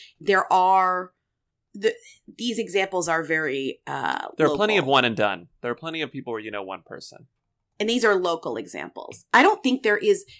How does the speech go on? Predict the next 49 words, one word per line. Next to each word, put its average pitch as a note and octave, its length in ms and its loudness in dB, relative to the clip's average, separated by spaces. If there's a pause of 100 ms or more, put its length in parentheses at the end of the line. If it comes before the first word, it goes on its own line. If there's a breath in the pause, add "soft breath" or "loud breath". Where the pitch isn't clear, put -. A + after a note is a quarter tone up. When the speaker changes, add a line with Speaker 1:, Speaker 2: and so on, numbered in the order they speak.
(120)
Speaker 1:
the G3+ 140 -6
question C#4 260 0
was, G#3+ 160 0
is F#3 140 -2
there, F3 160 -2
like, E3 180 -2
one D#3+ 480 -4
iconic D3+ 680 -4
example C#3+ 400 -8
of D#3+ 80 -8
this? D#3 160 -8
And E3 100 -4
I D#3 120 0
just D3 280 -10
don't C3 240 -4
think - 180 -12
that - 140 -18
there - 180 -10
is. - 360 -14
No. - 140 -10 (640)
Speaker 2:
Can C#3 100 -10
you C#3 80 -4
name C3+ 140 -2
anyone C3 240 -2
in A#2 80 -6
Foreigner? A2+ 720 -6 (400)
Speaker 1:
No. F3+ 240 -8
Can E3+ 200 -14
you? D#3 340 -10 (300)
Speaker 2:
No. C3 180 -10
Speaker 1:
But G3+ 80 -8
can A3+ 100 -4
you, G#3+ 160 -6 (200)
but G3 100 -6
what's, G#3 220 -4
like, A3 140 -6
the F#3+ 80 -4
mo-, F3+ 220 -6
what's F3+ 220 -10
a E3+ 100 -8
Foreigner E3+ 420 -8
song? C#3 480 -8 (240)
Speaker 2:
I C3 120 -8
Wanna E3 180 -4
Know D#3+ 140 -4
What D#3 100 -2
Love D3+ 200 -2
Is. G#2 260 -12 (320)
Speaker 1:
Oh, C3+ 200 -4